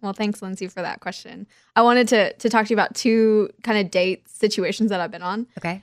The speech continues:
Speaker 1: and see what you would have done. So I did go on, I'm, I've been trying to loosely do this, like, twelve dates of Christmas thing where I try and get t-, twelve dates before Christmas 'cause this was my problem.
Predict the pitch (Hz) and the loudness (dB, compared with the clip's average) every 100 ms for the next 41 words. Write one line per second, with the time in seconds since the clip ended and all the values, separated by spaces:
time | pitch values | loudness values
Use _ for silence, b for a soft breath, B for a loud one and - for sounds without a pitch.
0 | - 220 220 208 190 180 - 190 185 180 | 0 0 2 0 0 0 -4 -12 -8 -6
1 | 190 196 190 190 202 220 - 214 208 196 | -4 -4 -2 -4 -4 -6 2 4 4 2
2 | 196 196 214 220 262 - 220 214 208 202 | -2 0 2 2 0 2 2 2 0 -4
3 | 202 220 _ _ _ _ - 226 226 - | -8 -12 _ _ _ _ -2 -2 -2 -6
4 | 226 269 262 254 320 359 370 359 247 214 | -6 -2 -2 -2 -2 -2 -2 -2 2 2
5 | 214 - 214 202 190 180 - - 196 - | 0 0 0 0 -4 -6 -16 -20 -16 -4
6 | 196 196 190 190 - 185 - 190 196 190 | -4 -2 -4 -4 -6 -10 -10 -10 -10 -14
7 | - - - 190 185 185 202 190 190 - | -14 -16 -12 -6 -4 -4 -4 -4 -6 -10
8 | - - _ _ 202 190 180 - - 190 | -12 -14 _ _ 0 0 -2 -6 -8 -10
9 | 185 170 185 - - 208 - 202 - 220 | -8 -10 -14 -16 -20 -20 -18 -16 -10 -8
10 | 254 247 294 285 285 180 82 - | -6 -6 -6 2 2 2 -6 -12